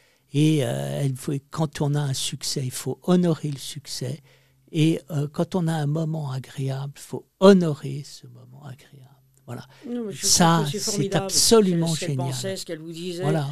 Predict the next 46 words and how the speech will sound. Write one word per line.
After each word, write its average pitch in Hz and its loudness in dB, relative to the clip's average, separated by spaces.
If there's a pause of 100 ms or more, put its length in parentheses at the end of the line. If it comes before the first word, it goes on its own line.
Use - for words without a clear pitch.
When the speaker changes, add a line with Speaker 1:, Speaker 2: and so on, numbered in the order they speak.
(120)
Speaker 2:
Je - -20
trouve 160 -16
ça 190 -8
formidable. 156 -12
Speaker 1:
Et 170 6
ça, 214 4 (240)
c'est - 0
l'essence 196 2
de 135 -6
la 123 -6
sagesse, 143 -8 (180)
l'essence 175 0
de 127 -10
l'humour. 123 -18 (760)
Et 190 4
c'est - 4
ça 330 6
qui 170 0
est 147 2
génial. 147 -4 (260)
Speaker 2:
Elle - 2
Speaker 1:
Le - 6
Speaker 2:
vous - 6
a - 2
Speaker 1:
génie. 208 6 (100)
Speaker 2:
imprégné, 214 -2
hein, 170 -8
quelque 151 -10
Speaker 1:
Ah 180 2
oui, 254 6
Speaker 2:
part. 226 4
Speaker 1:
oui, 233 4
oui, 247 2
oui, 208 2
Speaker 2:
J'irais 190 0
Speaker 1:
oui, 175 0
Speaker 2:
le 180 0
mot 294 0
Speaker 1:
oui. 277 -2
Speaker 2:
imprégné. 180 -6
Speaker 1:
Ah 247 2
oui, 311 2
oui, 233 0
oui, 220 -2
parce - -2
que, 190 2